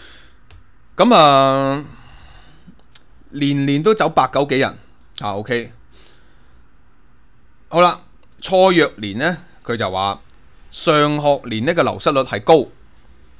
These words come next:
但係呢，而家嘅學校普遍就運作正常，咁解啦，因為啲學生都走埋啊嘛。<laughs> 教師係走學生走，咁咪運作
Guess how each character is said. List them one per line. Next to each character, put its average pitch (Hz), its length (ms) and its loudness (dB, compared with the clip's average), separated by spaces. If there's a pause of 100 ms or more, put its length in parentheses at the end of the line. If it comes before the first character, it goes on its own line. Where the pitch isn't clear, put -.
(560)
但 131 180 2
係 135 200 0
呢， 180 200 0 (420)
而 107 160 -10
家 170 200 2
嘅 113 520 -2 (280)
學 117 220 -4 (100)
校 113 180 -2
普 113 320 -4
遍 160 200 -4
就 107 100 -4
運 98 200 -6
作 104 180 -6
正 101 180 -8
常， 92 360 -12
咁 107 160 -10
解 98 140 -2
啦， 95 100 -8
因 131 100 -8
為 123 80 -6
啲 - 40 -6
學 95 100 -10
生 107 160 -10
都 110 60 -10
走 - 140 -14
埋 87 240 -18
啊 - 20 -18
嘛。 87 120 -18 (440)
<laughs> 214 380 -14
教 135 160 4
師 147 160 2
係 131 60 2
走 123 220 -2
學 113 80 -10
生 123 160 -2
走， 101 140 -6
咁 110 60 -8
咪 107 100 -6
運 92 160 -10
作 90 100 -16